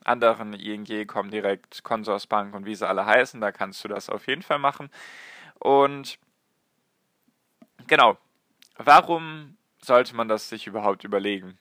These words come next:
Oder warum macht das überhaupt in irgendeiner Form Sinn? Und zwar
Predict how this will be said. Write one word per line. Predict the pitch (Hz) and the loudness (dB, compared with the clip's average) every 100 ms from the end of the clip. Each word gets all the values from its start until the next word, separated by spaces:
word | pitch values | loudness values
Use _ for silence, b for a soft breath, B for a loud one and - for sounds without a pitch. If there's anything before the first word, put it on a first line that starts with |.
| _ | _
Oder | 101 104 92 _ _ _ | -4 -4 -4 _ _ _
warum | - 120 123 | 0 0 0
macht | 117 117 - | -4 -2 -4
das | 107 | -6
überhaupt | 101 107 101 - _ | -6 -2 -2 -2 _
in | - 107 | -18 -8
irgendeiner | 101 107 - 104 95 | -6 -6 -6 -6 -6
Form | - 98 95 | -2 -2 -2
Sinn? | 104 90 B B B B B B B B _ | -8 -8 B B B B B B B B _
Und | - 135 | -12 -6
zwar | - 143 156 170 | 4 8 8 8